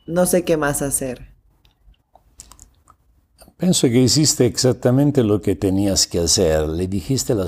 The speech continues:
Speaker 2: la cosa correcta. No puedes evitar que un, eh,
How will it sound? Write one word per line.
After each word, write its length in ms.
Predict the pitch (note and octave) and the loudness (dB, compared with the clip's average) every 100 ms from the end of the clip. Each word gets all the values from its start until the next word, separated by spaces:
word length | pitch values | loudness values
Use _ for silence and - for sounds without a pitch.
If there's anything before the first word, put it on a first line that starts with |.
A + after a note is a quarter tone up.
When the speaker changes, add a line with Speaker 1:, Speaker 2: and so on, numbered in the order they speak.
| F2 | -8
Speaker 2:
la 140 | - F#2 | -10 -10
cosa 300 | G2+ F#2 E2+ | -6 -4 -4
correcta. 640 | F2 E2+ F#2 D#2 - D#2 - - - - _ _ _ _ _ - | -4 -2 -2 -2 -4 -10 -10 -20 -20 -20 _ _ _ _ _ -4
No 140 | D3+ F3 | -2 0
puedes 380 | A3+ G3 C#3 | 2 2 4
evitar 1040 | C#3 B2 A#2+ D3+ B2+ E2 D2+ D2 D2 D2 - - - | 2 2 2 2 2 2 -2 -2 -4 -4 -8 -20 -2
que 640 | A#2 G#2+ G#2 - - _ _ _ - | 2 4 2 0 -8 _ _ _ -10
un, 360 | A#2+ G#2+ G#2 G2 | -4 -2 -2 -2
eh, 480 | F#2 F#2 F2+ G2+ | -2 -4 -8 -12